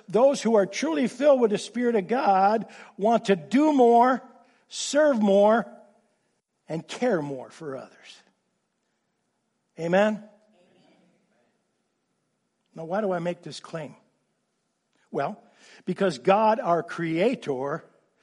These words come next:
displayed all those qualities both in his creation of us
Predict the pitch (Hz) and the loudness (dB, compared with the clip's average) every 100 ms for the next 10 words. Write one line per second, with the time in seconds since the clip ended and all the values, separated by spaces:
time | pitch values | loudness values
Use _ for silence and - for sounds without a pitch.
0 | _ - - 170 - - 226 226 226 202 | _ -20 -8 -6 -6 -2 0 2 4 4
1 | 202 202 185 - 247 240 196 196 - 285 | 4 2 0 -2 -2 0 -2 -2 -6 -10
2 | 139 208 254 359 190 175 180 - 185 202 | 0 2 2 -2 -2 -2 -2 -4 -4 -2
3 | 226 220 277 190 - - 175 180 214 269 | -2 -4 -14 -16 -20 -2 2 4 2 0
4 | - - | -6 -12